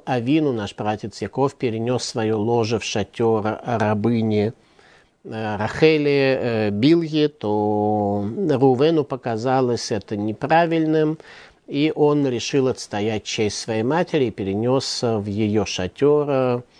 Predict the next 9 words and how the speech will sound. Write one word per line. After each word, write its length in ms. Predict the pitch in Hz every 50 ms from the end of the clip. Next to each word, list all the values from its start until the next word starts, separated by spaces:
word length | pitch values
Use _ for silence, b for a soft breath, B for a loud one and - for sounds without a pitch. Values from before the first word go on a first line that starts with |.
| B B B B B B B B B B _
раскладушку 760 | 135 117 120 110 - - 117 107 101 123 131 - - - 120
своего 600 | - - 101 98 98 98 95 95 104 107 107 107 -
отца. 520 | - 120 104 - - - - 85 78 78 78
Соответственно, 1200 | - - 87 90 - 104 113 135 147 139 - - - 151 139 135 135 135 131 131 131 131 131 131 123
было 500 | 127 120 123 123 123 123 120 117 117 131
ему 540 | 143 131 117 123 117 117 113 113 113 120 -
отмечено, 720 | - 117 104 - 139 139 160 170 160 - 175 165 151 151
что 420 | 143 - - - 135 123 123 123 120
он 420 | - - 135 131 131 127 127 127